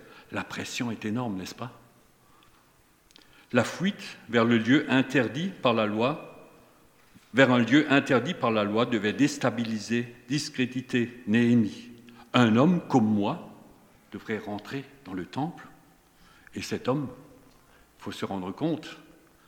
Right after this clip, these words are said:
publiquement, c'était le gouverneur de Juda. Néhémie était gouverneur.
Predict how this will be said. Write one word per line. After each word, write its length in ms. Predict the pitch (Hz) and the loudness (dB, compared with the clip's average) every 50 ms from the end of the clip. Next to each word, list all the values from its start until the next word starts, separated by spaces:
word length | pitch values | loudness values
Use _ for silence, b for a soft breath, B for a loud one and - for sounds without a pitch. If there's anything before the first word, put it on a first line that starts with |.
| b b b b b - | b b b b b -2
publiquement, 580 | - 120 95 85 104 101 - - 131 147 147 | -2 -2 0 -2 -6 -8 -6 -6 -6 -6 -6
c'était 320 | - - 131 117 - 117 104 | -4 -4 -4 -2 -2 -2 -2
le 160 | 101 101 101 | -2 -2 -2
gouverneur 580 | 104 117 113 107 110 107 110 120 135 143 - | -2 -2 0 0 0 0 2 0 0 0 -2
de 120 | - - 95 | -4 -6 -6
Juda. 500 | 90 104 113 113 135 123 120 - - - - - - - - - - _ _ _ _ _ _ _ _ _ _ _ _ _ _ _ - | -4 -4 -2 0 -2 -2 -2 -6 -12 -18 -20 -20 -20 -20 -20 -20 -20 _ _ _ _ _ _ _ _ _ _ _ _ _ _ _ -4
Néhémie 500 | 107 104 107 107 107 110 131 156 202 180 | 0 2 2 2 4 2 4 4 4 2
était 240 | - - - 113 95 | 2 0 -2 -2 -2
gouverneur. 600 | 98 110 107 117 123 151 185 202 175 - - | 0 2 4 4 6 6 6 4 4 2 -2